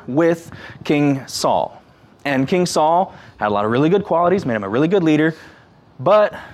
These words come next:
he went a little bit crazy there towards the end. And he started to do things in God's name that God didn't tell him to do. And so God said, or God cut the line off with Saul and put David in his place. And Saul responded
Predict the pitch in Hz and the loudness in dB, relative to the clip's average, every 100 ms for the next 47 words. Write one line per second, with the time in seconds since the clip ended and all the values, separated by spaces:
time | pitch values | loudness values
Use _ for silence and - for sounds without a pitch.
0 | - - - - 190 202 220 165 208 220 | -18 -18 -18 -8 -4 -2 0 0 2 2
1 | 202 170 220 220 151 110 107 107 - - | 0 -2 0 0 0 -2 -2 -2 -6 -16
2 | - - - 139 120 120 107 90 - - | -18 -8 -2 0 0 -2 -2 -6 -14 -20
3 | - - - - - - 139 143 160 202 | -20 -20 -20 -20 -14 -4 0 2 2 2
4 | 180 170 180 160 143 - 139 220 240 147 | 0 2 2 4 2 0 0 0 2 0
5 | 135 135 - - - 143 135 110 123 190 | 0 -2 -10 -10 -2 0 2 0 0 0
6 | 175 104 120 - - - - - 127 127 | 0 -2 -6 -14 -20 -20 -20 -8 -4 -2
7 | 139 127 131 - 165 110 104 127 110 - | 0 0 -4 -2 -2 -2 -2 -2 -2 -4
8 | - - - - 151 170 180 170 - - | -16 -18 -18 -8 -4 0 2 2 -2 -20
9 | - - 196 214 202 196 156 139 - - | -10 -2 0 0 0 0 0 -2 -12 -18
10 | - 127 156 156 - 202 214 185 151 120 | -6 -2 0 0 0 0 2 2 2 0
11 | 120 - - - 127 - 151 120 120 135 | 0 -4 -20 -8 -6 -2 0 2 2 0
12 | - 160 160 - - 135 165 127 113 110 | 0 0 -2 -10 -6 0 0 0 -2 -4
13 | 113 - 98 90 - - - - 117 113 | -6 -4 -4 -4 -10 -16 -20 -12 -8 -4
14 | 160 160 160 - 143 127 156 | 0 2 0 -2 -2 0 -2